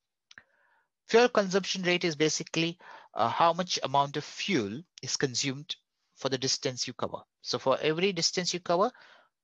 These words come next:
certain amount of fuel is emptied from your fuel tank. Now, fuel tank has a fixed capacity, right? So, okay, so in certain amount of fuel,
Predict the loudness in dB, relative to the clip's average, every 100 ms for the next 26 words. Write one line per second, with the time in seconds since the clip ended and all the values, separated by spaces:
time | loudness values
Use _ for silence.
0 | _ -4 2 4 4 4 4 2 -4 -6
1 | 0 2 2 -2 -4 -4 -2 -4 -4 -6
2 | -6 -4 -4 -2 -6 -2 -2 -2 -4 -4
3 | -6 _ -20 -20 -20 -12 -6 -4 4 6
4 | 6 4 2 2 0 0 0 0 0 0
5 | 0 0 -4 -8 -16 _ _ _ _ _
6 | 0 0 0 -14 _ -20 -20 -20 -20 -8
7 | -2 0 0 -4 _ _ _ _ -8 -4
8 | -4 -4 -4 0 0 -2 _ -8 -8 -2
9 | 4 4 4 2 4 4 2 -6 -8 -20
10 | _ -10 -2 0 0 -4